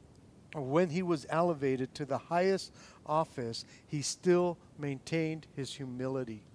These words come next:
which is not always the case when somebody is given a place of power. Power corrupts, and <laughs> absolute power corrupts absolutely, is that old saying. And he had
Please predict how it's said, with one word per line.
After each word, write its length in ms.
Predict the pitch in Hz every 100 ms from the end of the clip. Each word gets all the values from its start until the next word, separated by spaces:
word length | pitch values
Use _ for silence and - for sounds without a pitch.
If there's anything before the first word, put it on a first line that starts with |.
| - - - - - - - - -
which 180 | 151 -
is 100 | 135
not 220 | 143 151
always 320 | 151 151 147
the 80 | 127
case 420 | 127 147 151 127
when 120 | 143 117
somebody 480 | - 151 151 139
is 120 | 139 120
given 320 | 151 151 151
a 60 | 123
place 360 | - 151 147
of 140 | 147 -
power. 460 | - 151 143 110 104 - - - - - - - -
Power 240 | 143 156
corrupts, 800 | 147 - 127 127 131 107 - -
and 120 | 117 120
<laughs> 0 |
absolute 520 | 147 - 151 139 117
power 300 | 123 127 123 -
corrupts 400 | 123 117 117 -
absolutely, 640 | 120 117 - 123 156 139 117
is 100 | 107
that 160 | 110 107
old 140 | 110
saying. 420 | - - 160 113 113 - - - - - - - - - -
And 100 | 127
he 140 | 120 147
had 160 | 143